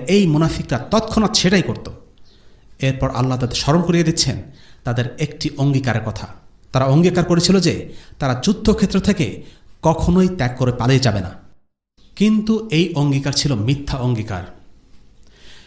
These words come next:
কেন একজন মুনাফিক জিহাদ থেকে পালিয়ে বাঁচতে চায়? এর কারণ হলো সে মৃত্যুকে ভয়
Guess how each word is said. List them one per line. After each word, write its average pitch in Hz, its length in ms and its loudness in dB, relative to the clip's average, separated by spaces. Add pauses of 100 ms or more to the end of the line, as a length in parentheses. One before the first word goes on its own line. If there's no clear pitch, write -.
(260)
কেন 240 200 2
একজন 240 260 2
মুনাফিক 156 640 0
জিহাদ 160 320 2
থেকে 160 180 -2
পালিয়ে 127 300 2
বাঁচতে 120 280 -2
চায়? 120 280 -8 (500)
এর 170 200 0
কারণ 170 220 2
হলো 156 300 0
সে - 220 0
মৃত্যুকে 170 560 -2
ভয় 123 260 -2